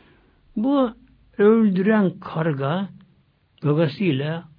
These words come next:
ayaklarıyla yeri eşti. Çukur açtı. Ölen kargayı oraya gömdü. Üzerine toprak tekrar örtüldü toprakla. Bunu gören Kabil ne yaptı?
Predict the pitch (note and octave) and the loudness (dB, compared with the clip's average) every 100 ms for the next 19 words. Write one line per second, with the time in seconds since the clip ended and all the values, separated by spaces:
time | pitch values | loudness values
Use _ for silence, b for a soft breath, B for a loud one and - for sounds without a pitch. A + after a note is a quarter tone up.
0 | _ - E3 D#3+ F3+ D#3+ D3+ D3+ D#3 D#3 | _ -4 -2 -2 -2 0 2 2 -2 -4
1 | D#3+ F3+ - - G3 G#3+ - _ _ _ | 0 0 0 -4 -6 -8 -18 _ _ _
2 | _ _ - - C4 E3 A#2 - A3 C#4 | _ _ -16 -4 0 0 -2 -2 -2 -2
3 | C4+ - b b b b _ _ _ _ | -4 -8 b b b b _ _ _ _
4 | _ _ _ - G3 A#3 B3+ A#3 - G#3 | _ _ _ -2 2 2 2 0 -2 0
5 | G#3 F#3+ F#3+ F3 C#3+ B2 D#3 D3+ D3 B3+ | 0 0 2 0 0 -2 -2 0 -2 -2
6 | B3+ A#3 - _ _ - F#3 G3 G3+ F#3 | -4 -6 -18 _ _ -2 0 0 -2 -6
7 | - D#3+ D3+ E3 - - - C#3+ - B2+ | -8 -8 -6 -6 -8 -10 -4 -4 -4 -6
8 | C#3 A2+ B2+ - - - - - _ b | -6 -8 -12 -14 -20 -20 -20 -20 _ b
9 | b b b C#4+ A#3 E3+ D3+ C#3+ D3+ C#3 | b b b 2 4 4 2 0 -2 0
10 | C#3 C3+ A#2+ A#2 B3 A#3 | 0 0 -2 -4 -4 -4